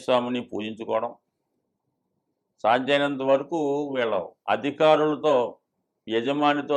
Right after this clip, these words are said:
సర్దుకుపోవడమే మంచిది. అలాగే వీళ్ళు ఎక్కువగా సూర్య భగవాన్ని పూజించుకుంటూ నిరంతరం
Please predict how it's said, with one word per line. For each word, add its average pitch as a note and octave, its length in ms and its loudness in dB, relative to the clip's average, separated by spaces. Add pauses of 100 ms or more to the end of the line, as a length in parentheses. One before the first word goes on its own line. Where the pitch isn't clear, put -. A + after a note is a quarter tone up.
సర్దుకుపోవడమే C3+ 880 2
మంచిది. B2 340 -6 (1080)
అలాగే C#3+ 260 2 (100)
వీళ్ళు C3+ 240 2 (300)
ఎక్కువగా C#3 360 -2 (120)
సూర్య A#2+ 240 -2 (100)
భగవాన్ని C3 520 2
పూజించుకుంటూ A#2+ 640 -10 (480)
నిరంతరం C#3+ 540 0